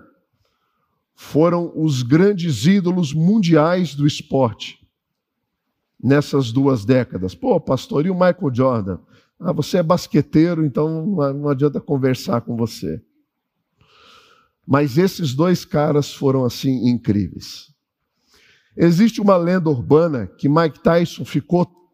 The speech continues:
tão rico, mas tão rico, que um dia um dos seus carros,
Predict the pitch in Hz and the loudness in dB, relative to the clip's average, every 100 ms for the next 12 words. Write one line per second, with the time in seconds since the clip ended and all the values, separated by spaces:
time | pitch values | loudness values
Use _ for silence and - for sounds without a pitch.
0 | - 226 233 185 185 127 - - _ _ | 0 0 2 2 2 0 -8 -20 _ _
1 | _ _ _ _ _ _ _ _ - 196 | _ _ _ _ _ _ _ _ 0 2
2 | 190 - - - _ _ 247 262 262 147 | 2 -4 -10 -12 _ _ 4 4 2 4
3 | 190 220 - - - _ _ _ _ _ | 4 4 0 -20 -20 _ _ _ _ _
4 | _ _ _ _ _ _ _ _ _ _ | _ _ _ _ _ _ _ _ _ _
5 | _ _ - 180 190 120 170 214 185 190 | _ _ 0 2 2 2 4 4 4 2
6 | 196 165 175 156 - 165 185 165 123 - | 0 0 -2 -4 -2 2 4 2 -2 -8
7 | - - | -12 -16